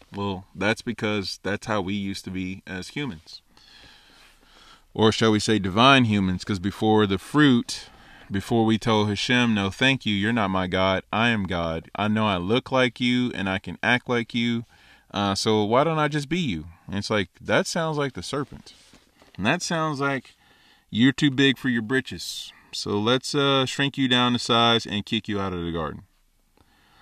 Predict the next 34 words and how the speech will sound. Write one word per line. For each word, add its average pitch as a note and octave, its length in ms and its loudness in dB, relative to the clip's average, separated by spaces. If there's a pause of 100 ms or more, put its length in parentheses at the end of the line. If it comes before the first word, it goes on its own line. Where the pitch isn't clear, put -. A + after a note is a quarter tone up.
(120)
So - 140 -10
that's A#2+ 400 4
how D#3 120 6
we D#3 100 4
got C3+ 260 4
to C3+ 80 -4
where B2 120 4
we A#2 160 4
are A2 140 4
today, F#2+ 600 -2 (340)
right? G#2+ 360 2 (880)
So B2+ 300 6
check D#3+ 240 2
this B2+ 180 0
insight A#2+ 340 2
out. F#2+ 140 0
It F#2+ 60 -4
says, A2+ 240 2
"Many D3+ 500 4
authorities A2+ 880 2 (120)
suggest A#2 760 2 (680)
that A#2 380 6
these B2 380 4
descriptions A2+ 640 2
of G2+ 180 -2
Adam's A#2 460 4
size A#2 580 4
are A2 120 0
not A#2+ 240 6
meant B2+ 280 4
to A2 120 -4
be A2 120 2
understood A2 680 2
literally." G2 680 2